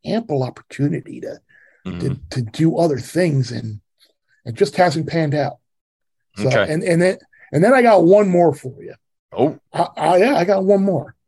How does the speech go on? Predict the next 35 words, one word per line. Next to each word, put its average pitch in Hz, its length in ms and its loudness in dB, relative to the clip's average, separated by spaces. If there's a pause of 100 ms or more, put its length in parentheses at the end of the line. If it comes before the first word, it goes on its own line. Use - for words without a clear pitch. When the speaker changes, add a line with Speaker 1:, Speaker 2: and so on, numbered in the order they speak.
(260)
Speaker 2:
Oh. 139 100 -4
Speaker 1:
And 131 300 -2 (160)
yeah, 160 220 0
I, 170 240 2 (180)
I 165 80 4
need 170 180 2
to, 160 160 2
I 147 120 2
know 147 320 2 (540)
D-, - 160 -6
Danny 151 280 0
Sheridan 135 580 2
said 135 200 -2
I 127 80 -2
need, 131 180 -2
basically 135 300 0
said 135 180 -2
I 120 40 -4
need 127 180 0
to 123 80 -2
have 123 180 0
my 120 80 -2
head 131 200 0
examined 117 580 -4 (480)
for, 127 280 -2
uh, 117 160 0
for 135 160 -4
my, 127 160 -2
for 131 120 -10
my 123 340 -2
thoughts 131 300 -2
in 120 100 -4
week 123 220 -4
one, 127 260 0
but 120 200 -4